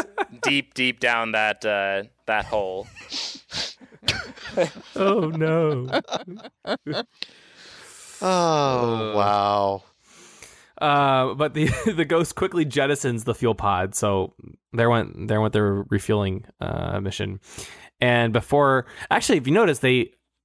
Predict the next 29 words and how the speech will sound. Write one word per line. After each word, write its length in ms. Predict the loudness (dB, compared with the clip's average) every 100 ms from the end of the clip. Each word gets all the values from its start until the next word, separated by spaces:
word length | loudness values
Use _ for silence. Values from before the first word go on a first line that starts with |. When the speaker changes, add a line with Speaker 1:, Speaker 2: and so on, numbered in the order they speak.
| 0
Speaker 1:
I 100 | 2
wonder 200 | 2 2
how 140 | 2
much 160 | 0 0
of 60 |
the 80 | -4
fuel 260 | -2 0 2
they 80 | 0
actually 300 | -2 -6 -4
got 200 | -4 -4
on 100 | -6
the 80 | -2
ship 240 | -2 -2
before 240 | -4 -2
the 200 | 0 0
Empire 260 | 0 0 -2
attacked, 280 | 0 -2 -2
because 160 | -2
they 80 | 0
never 180 | 2 4
really 160 | 4 4
went 140 | 2
back 180 | -2 -6
to 80 | -8
it 60 |
again. 240 | -8 -10 -14 -18 -20 _
They 80 | -2
just 120 | 0
kinda 280 | 0 0 -2